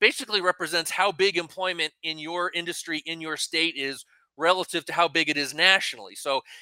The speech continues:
if you have the same number of people in the oil and gas industry or the same number of people in, you know, the arts and leisure industry, and your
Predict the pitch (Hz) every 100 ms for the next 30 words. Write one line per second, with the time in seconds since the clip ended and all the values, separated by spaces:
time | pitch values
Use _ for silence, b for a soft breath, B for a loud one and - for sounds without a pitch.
0 | - 165 226 254 190 180 208 202 196 185
1 | 165 143 190 180 175 160 147 135 139 151
2 | 139 151 202 202 202 185 - 180 180 175
3 | 139 - 156 160 147 139 - 151 - 143
4 | 135 B B B B 147 143 135 135 143
5 | 135 123 127 123 - _ _ 151 170 -
6 | 147 143 214 185 196 185 185 180 - 175
7 | 160 B B B - 156 170 202 196